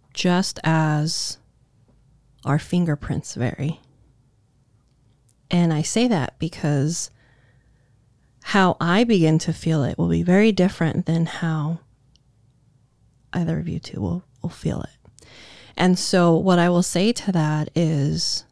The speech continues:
awareness. And when, when you have reached a certain point, we, we lose that awareness. Some people call it being grounded.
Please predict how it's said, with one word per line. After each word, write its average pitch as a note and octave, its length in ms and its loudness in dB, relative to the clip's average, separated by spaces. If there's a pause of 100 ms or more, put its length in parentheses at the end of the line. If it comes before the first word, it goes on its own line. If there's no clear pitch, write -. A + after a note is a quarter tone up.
(160)
awareness. - 800 -4 (2250)
And F3 680 4 (580)
when, F#3+ 240 2 (180)
when F3+ 340 2
you F3 160 2
have F3 380 -4
reached C#4 400 0
a F#3 60 2
certain F3+ 440 0
point, G3+ 540 2 (100)
we, F3 560 2 (400)
we F#3 200 2
lose F3 500 2
that D#3 200 -2 (240)
awareness. D#3 800 -6 (280)
Some G3 220 0
people F3+ 320 -6
call F3+ 300 -8
it - 160 -4 (960)
being E3 280 0
grounded. D#3+ 640 -4